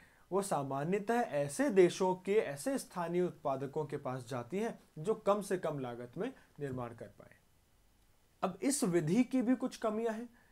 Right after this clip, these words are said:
इसकी सबसे पहली कमी तो यह है कि स्थानीय फर्में कई बार यदि उत्पादन के डिजाइन या गुणवत्ता को नहीं समझ पाए तो वह हमारे मानकों के अनुरूप कार्य या उत्पादन नहीं कर पाते।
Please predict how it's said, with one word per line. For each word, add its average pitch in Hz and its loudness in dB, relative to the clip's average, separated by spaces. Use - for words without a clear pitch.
इसकी 156 -4
सबसे 180 0
पहली 190 0
कमी 180 2
तो 185 4
यह 175 4
है 202 -2
कि 156 -6
स्थानीय 156 -6
फर्में 156 -2
कई 127 -4
बार 196 4
यदि 156 4
उत्पादन 156 4
के 180 2
डिजाइन 143 0
या 151 0
गुणवत्ता 139 -2
को 151 -2
नहीं 139 -2
समझ 190 0
पाए 214 2
तो 202 0
वह 202 2
हमारे 156 0
मानकों 147 -4
के 147 -6
अनुरूप 135 -2
कार्य 123 -2
या 170 -6
उत्पादन 135 -6
नहीं 139 -6
कर 117 -12
पाते। 104 -20